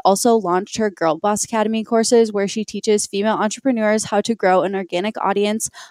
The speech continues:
on Instagram and YouTube, as well as how to maximize their influence and income. I love that.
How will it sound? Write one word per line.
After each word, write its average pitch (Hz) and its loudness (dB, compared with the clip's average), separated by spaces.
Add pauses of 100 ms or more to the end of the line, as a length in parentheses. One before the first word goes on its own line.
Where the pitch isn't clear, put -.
on 196 -6
Instagram 202 0
and 196 -6
YouTube, 233 2
as 190 0
well 185 2
as 185 -4
how 185 -4
to 202 -2
maximize 196 -4
their 202 0
influence 196 0
and 190 -6
income. 233 0 (340)
I 190 2
love 220 -2
that. 226 0